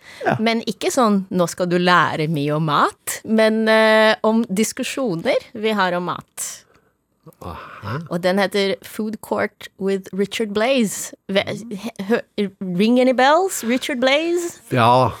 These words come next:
Speaker 3: altså det Food Court, er, det er jo et, er ikke det et T V-program også, eller?
Speaker 2: Nei,
Speaker 3: Nei, det er ikke det,
Speaker 2: nei,
Speaker 3: nei.
Speaker 2: men hvis jeg sier
Speaker 3: Ringte
Speaker 2: Top
Speaker 3: ikke
Speaker 2: Chef.
Speaker 3: Å ja, selvfølgelig. Det er han, ja.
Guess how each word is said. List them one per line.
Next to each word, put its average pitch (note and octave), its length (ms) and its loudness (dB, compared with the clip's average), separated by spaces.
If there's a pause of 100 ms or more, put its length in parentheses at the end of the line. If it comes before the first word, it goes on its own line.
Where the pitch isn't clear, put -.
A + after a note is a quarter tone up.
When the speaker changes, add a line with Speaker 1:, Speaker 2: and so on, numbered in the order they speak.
(200)
Speaker 3:
altså A#2+ 300 0
det A#2 180 2
Food E2+ 260 -6
Court, A2 240 0
er, G#2 160 0
det A2+ 160 2
er G2+ 140 2
jo F2+ 100 -6
et, - 240 -10
er F#2 760 -8
ikke F#2 140 -8
det F2+ 100 -8
et - 40 -20
T - 120 -8
V-program D#2+ 380 -10
også, C3+ 260 -2
eller? B2+ 200 -4
Speaker 2:
Nei, B3 420 0 (240)
Speaker 3:
Nei, A#4 100 -2
det G4 160 -2
er - 0 -
ikke F#4+ 60 -4
det, G#4 100 -2
Speaker 2:
nei, G4+ 200 0
Speaker 3:
nei. E4+ 200 0
Speaker 2:
men D#4+ 160 -2
hvis D#4+ 160 -2
jeg D4+ 160 2
sier C4+ 260 0
Speaker 3:
Ringte C3+ 200 0
Speaker 2:
Top B3+ 100 4
Speaker 3:
ikke - 160 -4
Speaker 2:
Chef. C#4+ 380 0 (200)
Speaker 3:
Å A#2 160 -4
ja, A2 100 -2
selvfølgelig. F#2+ 480 -2
Det A2 80 6
er G#2+ 40 4
han, G#2+ 200 4
ja. - 20 -2